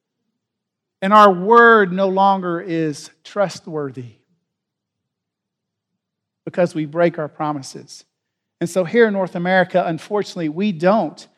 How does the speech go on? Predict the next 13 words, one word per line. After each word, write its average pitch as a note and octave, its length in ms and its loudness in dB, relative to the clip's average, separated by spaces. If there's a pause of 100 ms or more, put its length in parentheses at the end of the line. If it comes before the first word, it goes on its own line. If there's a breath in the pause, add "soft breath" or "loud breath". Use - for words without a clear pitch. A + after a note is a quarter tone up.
(160)
consider F3+ 460 -2
our E3+ 260 -2
spoken E3+ 540 -4
word D3 460 -4 (800)
as D#3+ 220 -2
legit D#3+ 640 -4
or D3+ 60 -14
having D#3+ 280 -4
much D3+ 300 -10 (160)
validity D3+ 500 -4
to - 220 -10
it C#3+ 80 -4
anymore C3+ 560 -8